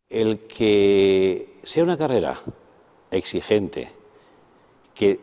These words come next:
parece que detrás de ella siempre hay trabajo, pues hace que los alumnos, los alumnos brillantes, aun sin vocación, en ocasiones quieran ser médicos,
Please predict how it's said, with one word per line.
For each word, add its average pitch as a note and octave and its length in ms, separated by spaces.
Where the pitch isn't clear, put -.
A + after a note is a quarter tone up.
parece C3+ 320
que C#3 100
detrás A#2+ 360
de A#2+ 100
ella A2+ 180
siempre A2 280
hay - 20
trabajo, F2 680
pues - 240
hace D3 420
que F#2+ 160
los F2+ 160
alumnos, C3 440
los F2+ 220
alumnos A#2+ 280
brillantes, A#2 680
aun G#2+ 240
sin G2+ 260
vocación, B2 680
en F#2 140
ocasiones B2+ 560
quieran G#2 300
ser F2 180
médicos, - 580